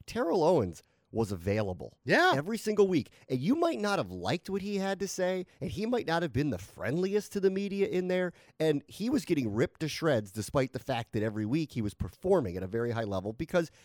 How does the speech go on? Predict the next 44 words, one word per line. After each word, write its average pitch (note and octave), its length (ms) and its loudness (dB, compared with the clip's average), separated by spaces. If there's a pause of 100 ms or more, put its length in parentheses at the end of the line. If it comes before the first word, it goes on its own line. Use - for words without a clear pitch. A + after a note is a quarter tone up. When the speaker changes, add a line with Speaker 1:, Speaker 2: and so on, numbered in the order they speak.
(100)
Speaker 1:
he G3 180 -4
was G3 200 0
the F#3 80 -4
type - 240 -4
of - 100 -2
person B2+ 300 -4
that A2 120 -4
gave D3 280 2
you D3 80 -2
the B2 100 -4
type A#2+ 220 -4
of G#2+ 80 -6
soundbite F#2+ 480 -4
that E3 140 -8
caused F3 380 -2
problems G3 520 0
for G#3 200 -2
everybody C3 640 -2
else. - 400 -8
Speaker 2:
Yeah. E3+ 220 2 (220)
Speaker 1:
That's F#3+ 220 0
the A3+ 100 2
type F#3 240 0
of F3+ 80 0
guy D#3+ 160 4
he D#3+ 100 0
was. D#3+ 240 4 (240)
And C#3+ 180 0
because F#3+ 560 4 (120)
of G3 260 6
that, E2+ 380 -4 (380)
the D#3 100 8
media F3+ 560 2
decided C3+ 720 0
to G#2 220 -2
teach G#3+ 380 -4
him F3+ 240 0
a B2+ 100 2
lesson C3 480 -2 (180)
as E3+ 300 -2
if A#3 200 4
it's G#3 180 2
their E3+ 260 4
right B2+ 560 0